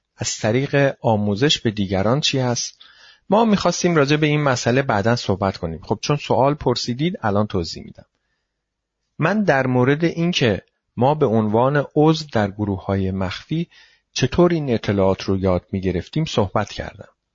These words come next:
قبلاً بهتون گفتم که یک سمینار و کارگاهی بود که گاهی ما برای یادگیری به اونجا می‌رفتیم. همچنین به اینم اشاره کردم که قسمت زیادی از یادگیری ما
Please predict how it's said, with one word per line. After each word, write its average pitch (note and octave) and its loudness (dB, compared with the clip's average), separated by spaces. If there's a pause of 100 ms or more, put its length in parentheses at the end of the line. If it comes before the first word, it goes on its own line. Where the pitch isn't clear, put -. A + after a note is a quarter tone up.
(300)
قبلاً D#3+ 0
بهتون C#3+ 0
گفتم C#3 0
که B2+ -2 (240)
یک C3 0
سمینار A#2 2
و A2+ 0
کارگاهی A#2 0
بود C3 -6
که - -16
گاهی C#3+ 0 (280)
ما F3 4
برای D3+ 2
یادگیری A#2+ 2
به C3+ 0
اونجا G2+ -2
می‌رفتیم. - -10 (720)
همچنین C3+ 0 (300)
به B2 4
اینم D3+ 4
اشاره B2 2
کردم F2 -4 (280)
که A#2+ -4
قسمت B2 0
زیادی D3 2
از A#2 0
یادگیری F#2+ -2
ما B2 -2